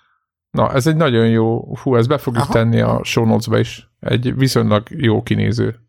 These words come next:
Speaker 1: ö, tök jó, tök szépen Xbox brandelt ruhák.
Speaker 2: De csak ha, ha, ha ilyen, ilyenben akarsz, izé, lefekvésre
Speaker 1: De ez
Speaker 2: gémelni,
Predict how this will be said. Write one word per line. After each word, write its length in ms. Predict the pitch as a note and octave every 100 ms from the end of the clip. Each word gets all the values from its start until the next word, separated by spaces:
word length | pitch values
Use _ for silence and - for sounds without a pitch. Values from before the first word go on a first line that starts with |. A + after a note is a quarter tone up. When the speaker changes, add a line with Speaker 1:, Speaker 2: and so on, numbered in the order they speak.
| _ _ _ _
Speaker 1:
ö, 540 | - G#2+ A2 A2+ A#2 A#2 A#2 A#2
tök 220 | A#2 -
jó, 220 | G#2 G2+
tök 200 | - G#2+
szépen 680 | - G#2+ - G#2+ G#2 G#2+ A2 A2
Xbox 340 | A#2 A2+ G#2 A2
brandelt 560 | G#2 G2+ G#2+ G#2 -
ruhák. 640 | A2 A2+ A2+ G#2 A2+ - _ _ _ _ _ _ _ _ _ - B2+
Speaker 2:
De 120 | G#2+ G2+
csak 180 | A2
ha, 260 | G2+ C3 -
ha, 80 | -
ha 280 | C#3+ - D3+
ilyen, 260 | C#3+ A2 -
ilyenben 440 | D3+ A#2 G#2 G2+
akarsz, 380 | G2+ - G2+ -
izé, 200 | G#2+ G2+ F#2+ _ _
lefekvésre 440 | - G2+ F#2 G#2 B2
Speaker 1:
De 60 |
ez 140 | B2 A#2
Speaker 2:
gémelni, 460 | G#2 G2+ F#2+ F#2+